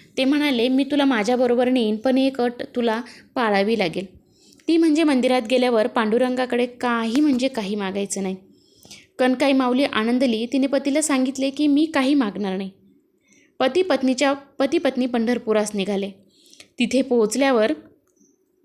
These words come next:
तिथे पोहोचल्यानंतर कनकाई माऊली मनाशी विचार करत चालली होती की, "आज आलोच आहोत, तर पांडुरंगाचे दर्शन घेऊ आणि मग पंढरपूरही पाहू."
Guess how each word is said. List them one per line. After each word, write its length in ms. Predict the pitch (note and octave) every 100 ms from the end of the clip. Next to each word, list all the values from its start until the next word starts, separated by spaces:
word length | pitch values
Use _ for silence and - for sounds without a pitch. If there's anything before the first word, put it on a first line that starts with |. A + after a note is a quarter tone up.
| _ _ _ _ _ _ _ _ _ _ _ _ _ _ _ -
तिथे 180 | D4 F#4+
पोहोचल्यानंतर 760 | E4+ C#4 C4+ D4+ D4+ B3+ A#3+
कनकाई 380 | C4+ A#3 A#3 D4
माऊली 280 | C#4+ A#3+ B3+
मनाशी 360 | A#3+ A3 A#3
विचार 300 | A#3+ A3+ A3+
करत 240 | - A#3 A#3
चालली 300 | A#3 A3 B3
होती 280 | C4+ C4 A#3
की, 140 | D4
"आज 280 | - A#3+ C4+
आलोच 380 | - A3 B3 C4+
आहोत, 220 | A#3 A3
तर 100 | C4+
पांडुरंगाचे 680 | C4+ A3 G#3+ B3 B3+ C4+ C#4+
दर्शन 420 | A#3 A3+ A#3+ C4
घेऊ 220 | B3+ B3+
आणि 260 | A3+ - A#3+
मग 220 | A#3+ B3
पंढरपूरही 720 | B3+ A3+ A3+ A#3+ A#3 A#3 A3+
पाहू." 240 | A3 G3